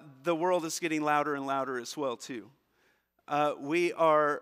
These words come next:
under a constant acoustic attack in our mind and in our spirits, in our souls. And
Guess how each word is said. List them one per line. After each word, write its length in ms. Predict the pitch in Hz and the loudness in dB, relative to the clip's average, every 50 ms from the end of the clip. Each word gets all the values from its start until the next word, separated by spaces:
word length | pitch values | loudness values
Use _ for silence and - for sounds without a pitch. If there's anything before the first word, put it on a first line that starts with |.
| - _ | -8 _
under 360 | - 170 175 175 165 180 170 | 0 0 0 2 2 0 0
a 140 | 160 - 151 | 0 -2 -4
constant 640 | - - - 180 175 170 160 - - - 175 147 123 _ | -6 -6 -2 0 0 0 0 -4 -6 -4 -6 -6 -4 _
acoustic 640 | 143 135 - - 180 185 170 - - 165 143 - | -8 -8 -6 -6 -6 -6 -6 -6 -6 -8 -6 -6
attack 440 | 156 - - 165 165 156 143 - - | -8 -10 -4 -2 0 0 0 -2 -4
in 80 | 156 135 | -4 -4
our 140 | 131 131 | -2 -4
mind 480 | 127 127 143 147 156 151 147 143 135 117 | -2 -2 -2 -2 0 -2 -2 -4 -6 -8
and 140 | 117 - - | -12 -10 -6
in 100 | 160 160 | -6 -6
our 100 | 147 127 | -6 -6
spirits, 680 | - - - - 160 160 160 156 131 - - - - - | -6 -8 -8 -4 -2 -2 -2 -2 -2 -4 -8 -14 -14 -8
in 160 | - 156 151 | -6 -6 -6
our 200 | 139 - 143 139 | -4 -4 -4 -6
souls. 760 | 127 - - - 151 139 135 127 107 - - _ - - - - | -4 -6 -6 -4 -4 -4 -4 -6 -10 -12 -18 _ -20 -20 -20 -20
And 100 | - - | -20 -20